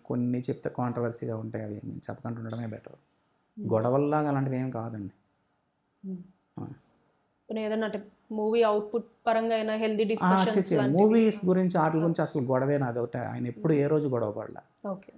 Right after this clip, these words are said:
Speaker 1: జనరల్‌గా చాలా తక్కువ వస్తారు ఎడిటింగ్ రూమ్‌కి ఆయన.
Speaker 2: మ్మ్.
Speaker 1: కంప్లీట్ టెక్నీషియన్స్ నమ్ముతాడు, ఎడిటర్ పైన వదిలేస్తాడు సినిమా ఆయన. వదిలేసి ఫస్ట్ ఒక కట్ చూస్తాడు ఆయన, తర్వాత డబ్బింగ్కి వెళ్ళక ముందు, తర్వాత ఫైనల్గా మేము అంతా ట్రిమ్ చేసి ఇది సార్ సినిమా అని చెప్పి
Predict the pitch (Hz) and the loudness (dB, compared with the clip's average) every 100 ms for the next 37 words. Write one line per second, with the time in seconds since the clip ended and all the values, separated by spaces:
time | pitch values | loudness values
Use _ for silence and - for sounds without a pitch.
0 | - 120 123 156 151 131 135 131 - 170 | -6 -2 2 2 4 2 2 -2 0 0
1 | 160 156 117 113 113 110 101 107 98 - | 0 -2 -2 -2 -4 -6 -8 -10 -14 -18
2 | _ _ _ 220 190 190 185 - _ _ | _ _ _ -14 -12 -12 -14 -20 _ _
3 | _ 131 139 139 160 156 - - 139 147 | _ -2 -2 0 0 0 -2 -2 0 -2
4 | 139 139 135 120 123 127 131 123 131 - | -2 -4 -4 -4 -2 0 2 0 0 -2
5 | 127 113 127 127 113 - 104 107 95 - | -2 0 -2 -4 -6 -6 -8 -6 -10 -14
6 | _ _ _ _ _ _ _ _ _ 120 | _ _ _ _ _ _ _ _ _ -2
7 | - - - 139 127 - 160 143 - 135 | -2 -4 -2 -2 -2 0 2 2 0 -2
8 | - 139 139 135 113 104 113 180 175 _ | 0 -2 0 -2 -2 -2 -6 -8 -14 _
9 | _ _ _ 127 127 131 117 120 123 117 | _ _ _ -6 -4 -2 0 0 0 -2
10 | 117 120 110 - - - _ _ _ - | -2 -4 -4 -6 -8 -14 _ _ _ -4
11 | 127 - 139 123 131 131 147 139 120 117 | -4 -4 -2 0 0 0 0 0 0 0
12 | 135 139 135 131 131 135 127 139 143 135 | 0 2 2 2 2 0 0 2 2 0
13 | 127 123 123 120 123 | 0 2 0 -2 -4